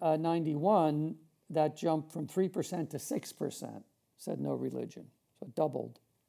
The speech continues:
But in two thousand twenty-one, that number rose to twenty-six percent.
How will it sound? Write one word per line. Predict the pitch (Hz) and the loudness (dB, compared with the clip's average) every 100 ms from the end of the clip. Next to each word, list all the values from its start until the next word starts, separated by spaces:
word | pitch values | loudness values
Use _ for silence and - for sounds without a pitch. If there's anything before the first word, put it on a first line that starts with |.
| _ _ _ _ _ _ _ _ _ _ _ _ _ _ _ | _ _ _ _ _ _ _ _ _ _ _ _ _ _ _
But | 160 | 0
in | 151 151 | 2 0
two | - 208 | 0 2
thousand | 202 214 170 160 | 8 10 10 4
twenty-one, | - 185 160 151 220 226 143 180 180 - _ _ _ _ _ _ _ _ _ _ _ _ _ | 0 2 4 8 12 12 10 4 0 -6 _ _ _ _ _ _ _ _ _ _ _ _ _
that | 165 156 | 4 4
number | 170 170 160 | 6 4 8
rose | 170 170 | 8 8
to | - 156 | 6 -6
twenty-six | - 180 156 - 202 190 - | 0 0 0 2 2 2 -4
percent. | - - - 98 | -10 -12 -12 -14